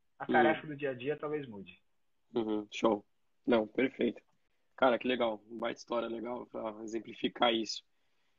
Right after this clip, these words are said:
Speaker 2: E falando já dessas habilidades, tanto técnicas, né? Como é que hoje você, é, busca desenvolver essas habilidades, tanto técnicas ou até mesmo interpessoais?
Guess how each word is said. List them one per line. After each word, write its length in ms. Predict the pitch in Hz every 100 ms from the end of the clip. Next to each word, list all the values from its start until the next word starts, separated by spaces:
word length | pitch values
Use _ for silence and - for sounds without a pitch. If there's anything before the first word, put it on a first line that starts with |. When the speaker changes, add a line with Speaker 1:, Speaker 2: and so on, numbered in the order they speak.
| _
Speaker 2:
E 120 | - 127
falando 880 | 156 147 160 165 165 139 113 110 - -
já 160 | 123 127
dessas 240 | 127 120
habilidades, 540 | 117 117 113 120 110
tanto 260 | - 156 -
técnicas, 600 | - 131 - 113 - 110
né? 340 | 110 123 120 113 _ _ _
Como 160 | - 156
é 80 | -
que 120 | -
hoje 260 | 175 156 143
você, 760 | 131 139 - 147 147 139 120 - _ _ _ _ _ _
é, 320 | - 117 143 - _ _ _ _
busca 320 | 117 156 170 156
desenvolver 280 | 139 131 131
essas 180 | -
habilidades, 440 | 131 117 117 120 -
tanto 200 | 135 -
técnicas 540 | 127 143 131 117 113 117
ou 260 | 127 107 -
até 200 | 110 117
mesmo 300 | 117 113 113
interpessoais? 840 | 107 - 117 - 123 127 143 -